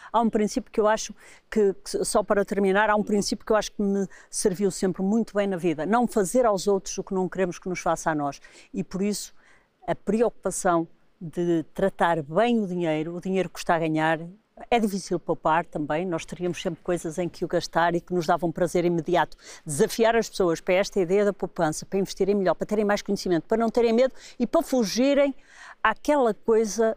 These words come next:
do, do conservador. O que é que é ser conservador? Conservar pode ser, conservador pode ser usando velhos princípios para tomar decisões hoje, mas têm que ter cuidado porque o mundo muda.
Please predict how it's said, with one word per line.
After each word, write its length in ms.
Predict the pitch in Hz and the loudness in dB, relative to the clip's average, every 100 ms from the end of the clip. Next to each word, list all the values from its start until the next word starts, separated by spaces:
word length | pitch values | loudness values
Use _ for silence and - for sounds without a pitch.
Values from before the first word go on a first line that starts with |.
| - | -6
do, 340 | 165 208 - - | -4 -4 -6 -12
do 300 | 170 202 175 | -4 -4 -4
conservador. 800 | - 262 247 - 190 156 139 143 | 0 2 2 0 0 0 0 0
O 40 | 208 | -2
que 200 | - 294 | 0 0
é 40 | |
que 160 | - 302 | 2 0
é 60 | |
ser 280 | 285 - 277 - | 0 0 -4 0
conservador? 840 | 277 240 - 233 185 180 151 131 - - - _ - | 0 0 0 0 2 2 0 -4 -8 -20 -20 _ -2
Conservar 640 | 262 269 - 214 190 233 277 | 2 2 2 0 2 2 2
pode 240 | 294 254 | 0 0
ser, 140 | - - - | -2 -6 -4
conservador 640 | - 277 - 240 247 247 330 | 2 2 2 2 4 4 2
pode 240 | 311 - | 2 0
ser 280 | - 262 185 - - - - | 0 0 0 -2 -20 -14 -2
usando 680 | 233 233 190 262 330 294 233 | 2 2 2 4 4 4 2
velhos 520 | 208 233 214 190 185 | 2 2 4 0 -2
princípios 580 | - 170 165 262 262 - | -2 0 0 -2 -4 -2
para 140 | 254 | -2
tomar 280 | - 220 226 | -2 0 0
decisões 640 | - 220 214 214 208 185 | -2 -4 0 0 -2 0
hoje, 260 | 202 160 208 | 0 0 -2
mas 220 | 220 - | -4 -2
têm 240 | 233 233 | -2 -2
que 80 | 214 | -2
ter 100 | 208 | -6
cuidado 300 | - 180 175 | -4 -2 -2
porque 160 | - - | -2 -10
o 80 | 185 | -4
mundo 140 | 170 | -4
muda. 380 | 160 139 131 | -4 -6 -8